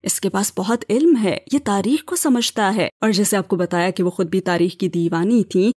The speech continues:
तो फिर वो शेख खालिद यासीन की एक के बाद दूसरी वीडियोज़ पढ़ने, अ, सॉरी, <laughs> देखने लगी। वो मुझे कॉल करती और बताती कि मैंने ये सीखा है, शेख ने हज़रत ईसा अलैहिस्सलाम के बारे में एक सीरीज बनाई थी, हिस्टोरिकल जीसस मेरे ख्याल में उसका नाम था।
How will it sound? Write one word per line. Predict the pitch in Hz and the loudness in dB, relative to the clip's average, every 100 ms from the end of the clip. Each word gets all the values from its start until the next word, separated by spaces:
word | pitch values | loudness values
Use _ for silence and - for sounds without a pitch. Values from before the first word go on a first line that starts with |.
| - | -4
तो | 302 | -4
फिर | 320 | 0
वो | 320 | 0
शेख | - - 285 269 | -2 -2 -4 -2
खालिद | 247 240 254 190 | 0 0 0 0
यासीन | 202 196 240 208 | -2 0 2 0
की | 208 185 - - | 0 -4 -6 -4
एक | 294 294 | -4 -2
के | 254 | -2
बाद | 214 220 196 202 | 0 -2 -2 -4
दूसरी | 208 - 202 | -6 -4 -2
वीडियोज़ | 185 185 190 185 - | -2 -2 -2 -2 0
पढ़ने, | 175 180 165 - - | 2 2 2 -2 -8
अ, | 202 | -4
सॉरी, | - 190 185 202 180 | -2 0 2 0 -2
<laughs> | 185 196 | -2 0
देखने | 170 180 180 190 | 2 0 0 0
लगी। | 175 170 165 - - - | 0 0 -2 -4 -10 -4
वो | 302 | 0
मुझे | 349 381 | 2 0
कॉल | 359 208 302 | 0 2 2
करती | 277 226 277 | 0 0 2
और | 302 | 2
बताती | 208 208 196 277 285 | 0 -2 -2 2 2
कि | 285 | 4
मैंने | 202 233 240 160 180 | 4 4 2 0 -2
ये | 240 | -2
सीखा | - 247 - 247 | 0 -4 -2 0
है, | 226 247 240 | 2 2 2
शेख | 240 - 220 214 | 2 0 -2 0
ने | 226 | 0
हज़रत | 208 196 202 196 | 2 0 0 -2
ईसा | 196 - 202 | -4 -2 0
अलैहिस्सलाम | 196 185 185 185 190 | 0 0 0 0 0
के | 185 | -2
बारे | 185 190 | 0 2
में | 190 | 0
एक | 180 | -2
सीरीज | - 202 226 254 - | -4 -4 -2 -2 0
बनाई | 247 240 247 | 2 2 2
थी, | 247 254 254 | 2 2 2
हिस्टोरिकल | 277 - 320 349 349 208 | 0 0 0 2 0 0
जीसस | 202 214 262 254 | 0 -2 -4 -2
मेरे | 226 233 | -2 0
ख्याल | 214 202 | 0 0
में | 208 | 0
उसका | - 214 | 0 0
नाम | 180 180 208 | 2 2 2
था। | 208 196 | 2 0